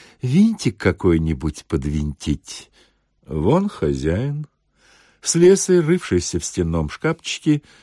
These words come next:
сначала ничего не ответил, потом недовольно сказал:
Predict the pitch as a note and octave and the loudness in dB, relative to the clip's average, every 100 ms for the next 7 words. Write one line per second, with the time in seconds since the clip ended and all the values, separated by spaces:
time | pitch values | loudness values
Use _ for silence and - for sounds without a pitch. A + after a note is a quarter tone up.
0 | _ _ - D#3 D3+ G3+ F3+ A2+ - F#2 | _ _ -2 0 4 6 6 4 2 2
1 | E2+ D#2 D#2 - D3 G3 G3 D#3+ A2+ G3 | 2 2 0 2 2 2 0 0 -2 0
2 | F#3 E3 F2+ G2 D#3 F2+ - - D#2 C2+ | 0 0 0 0 -2 -4 -6 -6 -6 -8
3 | C#2 D2 C#2 | -4 -4 -4